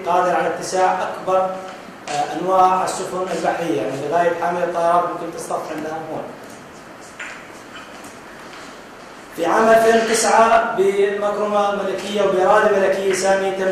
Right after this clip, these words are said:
تشكيل كتيبة المشاة البحرية سبعة وسبعين، وهي راح تكون، يعني هي المارينز بمسمى آخر،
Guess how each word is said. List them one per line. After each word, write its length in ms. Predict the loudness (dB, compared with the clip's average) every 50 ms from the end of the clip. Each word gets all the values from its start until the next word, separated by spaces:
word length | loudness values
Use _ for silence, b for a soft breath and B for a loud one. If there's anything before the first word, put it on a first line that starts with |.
| -2 -2
تشكيل 360 | -4 -6 -6 -6 -6 -6 -6 -4
كتيبة 420 | -6 -6 -6 -6 -4 -4 -4 -2
المشاة 420 | -4 -4 -4 -2 0 2 2 2
البحرية 340 | 2 2 2 0 0 0 0
سبعة 280 | 0 0 0 0 0 0
وسبعين، 420 | 0 0 -2 -2 -2 -2 -2 -2 -4 -6 -10 -12 B B B B B B B -4
وهي 200 | -2 2 4 6
راح 140 | 6 6 4 2 -2
تكون، 240 | -2 -2 -2 -2 -2
يعني 200 | -2 -2 -2 0
هي 200 | 0 2 4 4
المارينز 540 | 4 6 6 6 6 4 4 2 0 -2 -6 -8 -8
بمسمى 400 | -8 -6 -6 -6 -6 -4 -4 0
آخر، 400 | 2 2 2 2 0 -2 -2